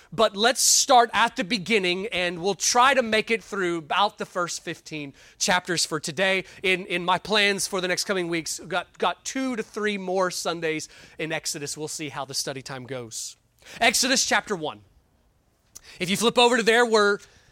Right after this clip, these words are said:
we see a little bit of catch-up that's made from the book of Genesis. We're reminded of the fact that the book of Genesis ended with seventy family members from this special people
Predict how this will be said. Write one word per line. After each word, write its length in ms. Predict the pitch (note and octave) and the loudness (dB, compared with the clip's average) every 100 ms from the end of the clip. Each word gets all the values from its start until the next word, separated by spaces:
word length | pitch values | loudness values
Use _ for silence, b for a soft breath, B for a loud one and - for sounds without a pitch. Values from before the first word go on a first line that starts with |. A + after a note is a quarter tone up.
| b b _ _ _ _ _ - | b b _ _ _ _ _ -2
we 120 | A3 | 2
see 180 | - D4 | 4 6
a 60 | |
little 160 | C4 B3+ | 4 4
bit 100 | A3+ | 2
of 80 | - | 0
catch-up 460 | - G#3 - D#3 | -2 -2 -2 -4
that's 220 | - - | -6 -8
made 280 | F3+ F#3+ E3 | -2 -2 -2
from 120 | F#3 | -6
the 80 | E3+ | -8
book 120 | D#3+ | -8
of 80 | D#3+ | -8
Genesis. 800 | C3 F#3+ F#3 - B2 - - - _ _ _ _ _ _ _ _ B | -4 -4 -2 -6 -6 -10 -10 -12 _ _ _ _ _ _ _ _ B
We're 100 | F#3+ | 2
reminded 380 | G#3 A3 A#3+ B3+ | 4 4 4 2
of 60 | A#3 | 0
the 80 | |
fact 300 | G#3+ A#3 A#3 | 2 2 2
that 60 | G#3+ | 0
the 80 | F3+ | 0
book 180 | G#3 A3 | 2 2
of 100 | F3+ | 2
Genesis 540 | D3+ A3 A#3+ C4+ - | 2 4 2 2 2
ended 280 | A3 A3+ B3+ | 2 0 0
with 160 | G3+ G#3 | 0 0
seventy 640 | - - A#3+ A#3 C#4 D#4+ | 2 2 2 0 -2 -2
family 480 | D4+ - B3+ A#3 A#3 | -2 0 0 2 0
members 380 | G#3+ G#3 G#3 B3+ | 0 -2 0 0
from 160 | - G3 | 0 0
this 140 | G3 | 0
special 480 | - - A#3+ - D4+ | 0 0 2 2 0
people 420 | A#3 G3 G#3 G3 | -4 -2 -2 -4